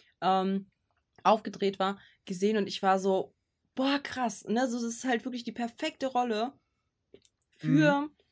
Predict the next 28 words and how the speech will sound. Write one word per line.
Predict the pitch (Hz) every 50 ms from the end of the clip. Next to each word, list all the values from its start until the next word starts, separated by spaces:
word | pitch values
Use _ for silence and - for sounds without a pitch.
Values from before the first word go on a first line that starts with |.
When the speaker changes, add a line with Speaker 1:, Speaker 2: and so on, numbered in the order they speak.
| _ _ _ _ _ _ _ - - - - 220
Speaker 1:
äh, | 233 226 220 214 202 165 -
für | - - 262 254 254
Robbi-, | 240 233 220 226 - - - 202
Robbie | 196 214 220 233 226 240 226 208
Williams. | 240 247 233 185 175 185 180 - - _ _ _ _ _ _ _ -
So, | 190 202 208 202 196 - -
es | - 208 208 -
ist, | 233 220 - -
Speaker 2:
Ja. | 131 -
Speaker 1:
er, | 208 214 - -
er | - - 208 -
ist | 226 233 - 247
halt | 240 226 220 - 202
wirklich, | 208 262 254 254 247 226 - -
er | 202 208
ist | 208 -
ein, | - 208 208 202 190 - _ _ _ _ _ _ - - -
sch-, | 170 - - - - _ -
also, | - 202 202 190 175 175 180 180 - - - - -
ne, | - 208 226 233 240 233 - - - _ -
er, | - 180 180 - -
er | 196 208 180
war | 202 214 240 247
ein | 233 240 196 190 - - -
unfassbar | - 247 294 311 - 240 214 208 - - 185 175 180 180
talentierter | - 202 190 190 185 196 190 - - 233 233 233 - 185 175 175 175 175 -
und | - 190 185 -
begabter | - 190 190 175 175 190 202 - - 196 190 190 190 190 190 -